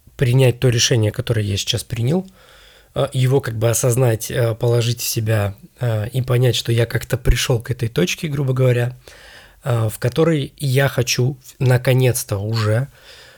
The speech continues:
а, начать подкаст, а, в том виде, в котором я его себе представлял, наверно, прошедшие года полтора, прибли-, приблизительно. А, для тех, кто не знает, м, я веду подкаст уже довольно-таки давно,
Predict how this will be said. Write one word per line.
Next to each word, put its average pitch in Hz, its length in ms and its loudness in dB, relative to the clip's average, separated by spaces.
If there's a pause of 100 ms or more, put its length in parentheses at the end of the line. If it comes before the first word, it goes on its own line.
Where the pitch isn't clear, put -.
(120)
а, 117 480 -2
начать 127 480 2
подкаст, - 580 -2 (180)
а, 113 340 0
в - 80 -16
том 135 260 0
виде, 117 480 -2 (160)
в - 120 -20
котором 127 360 0
я 120 200 2
его 117 160 2
себе 113 280 -2
представлял, 120 760 0
наверно, 120 600 0 (1040)
прошедшие 123 540 0
года 127 280 0
полтора, 117 580 0 (160)
прибли-, 113 380 -2
приблизительно. 127 840 0 (340)
А, 117 240 2
для 110 140 0
тех, 175 160 0
кто - 160 -4
не 151 140 2
знает, 110 400 0 (840)
м, 123 240 2
я 131 220 2
веду 131 200 0
подкаст 127 480 -2
уже 110 140 -2
довольно-таки 113 460 0
давно, 120 600 2